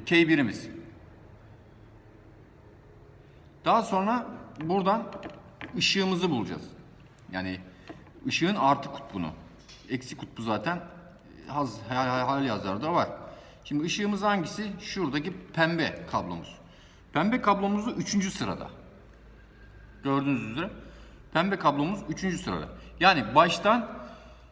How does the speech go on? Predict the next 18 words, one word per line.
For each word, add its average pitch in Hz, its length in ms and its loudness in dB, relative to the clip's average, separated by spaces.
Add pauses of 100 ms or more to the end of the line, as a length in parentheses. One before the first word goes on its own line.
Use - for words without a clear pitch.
(120)
bir, 202 320 2
iki, 208 340 -4
üçü 180 380 -2 (300)
kullanacağız. 98 520 -2 (300)
Bizim 139 200 -6
kablomuz 175 460 4
bunlar. 135 280 0
Kullanacağımız 147 440 0
kablolar 147 440 0
bunlar. 101 220 -2 (160)
Diğerleri 147 580 2 (400)
kullanılmıyor. 110 580 -2 (2250)
Ee, 110 480 -2
tekrar - 320 4
alayım. 123 380 2 (840)
Şimdi 143 400 -4 (800)
tuşu 220 200 -2
söktüğümüzde, 208 840 2